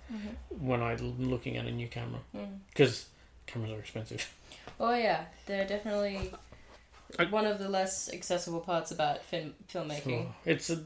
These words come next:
Speaker 2: it's definitely an expensive hobby. Well,
Speaker 1: Mm.
Speaker 2: you know, career choice.
Speaker 1: Yeah, absolutely.
Speaker 2: Mm.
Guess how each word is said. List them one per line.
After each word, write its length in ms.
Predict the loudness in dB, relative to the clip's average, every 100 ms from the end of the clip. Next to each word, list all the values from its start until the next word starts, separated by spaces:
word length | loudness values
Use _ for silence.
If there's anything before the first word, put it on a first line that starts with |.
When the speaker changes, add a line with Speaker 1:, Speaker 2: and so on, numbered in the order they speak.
| -2
Speaker 2:
it's 240 | 0 0 4
definitely 300 | 4 4 2
an 60 |
expensive 420 | 2 0 0 -2
hobby. 280 | -4 -4 -6 -10 -14 -4
Well, 140 | 0 0
Speaker 1:
Mm. 160 | -2 -8 -8
Speaker 2:
you 80 | -6
know, 140 | -6 -10 -18 -20 -20 _ _
career 300 | -6 -2 -2
choice. 320 | -2 -6 -6 -12 -12 -2
Speaker 1:
Yeah, 280 | 2 2 0
absolutely. 400 | -8 -10 -6 -2 0
Speaker 2:
Mm. 180 | 0